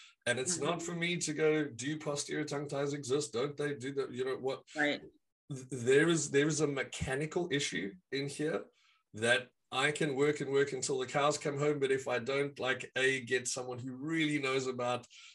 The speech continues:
Speaker 1: feed positioning, who really knows about how to get mom on board with what's happening, uh, you know, if I don't get that on the go and someone who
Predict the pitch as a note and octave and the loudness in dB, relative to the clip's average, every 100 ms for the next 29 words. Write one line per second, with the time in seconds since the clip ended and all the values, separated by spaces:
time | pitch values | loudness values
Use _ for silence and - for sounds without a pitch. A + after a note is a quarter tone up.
0 | _ - D3+ C#3+ C#3 C3 B2+ B2 - B2 | _ -4 2 2 4 2 2 -2 -4 -6
1 | A#2+ B2 - - - - C3+ C3 C3+ C#3+ | -6 -8 -16 -20 -20 -6 -2 -2 -2 -4
2 | C3 C3+ C#3+ D3 C#3+ C3+ C3+ C3 B2 A#2+ | -2 2 4 4 4 2 2 2 2 0
3 | A#2 A2+ A#2 B2 B2 B2 A#2+ B2 B2 A#2+ | 2 0 -2 -2 0 -2 -2 -2 -2 -2
4 | A#2 A#2 A#2 A#2+ A#2+ A#2 - A2+ - A#2 | -2 -4 -4 -6 -4 -4 -4 -6 -6 -8
5 | A2+ A2 A#2+ A#2 C#3+ C#3 C#3 C#3 D3 D3+ | -6 -6 -6 -6 -2 0 2 2 2 2
6 | C#3+ F3+ G#3 G#3+ - A#2 C#3+ - B2 A#2 | 4 0 0 -2 -2 0 0 0 -10 -10
7 | A2 A2 A2 - C3+ C#3+ C3 | -8 -6 -4 -4 -2 -2 -4